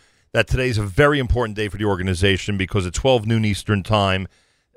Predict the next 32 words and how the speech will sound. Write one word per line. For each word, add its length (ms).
a, 240
a 120
major 560
campaign 500
is 80
kicking 300
off. 200
We 120
will 320
get 300
to 180
it, 140
but 120
indulge 500
me 160
for 200
a 40
moment. 420
In 140
the 140
introduction 720
from 240
Mishpacha 440
Magazine 540
about 240
their 200
article 360
about 320
you, 240
it 100
speaks 380
about, 380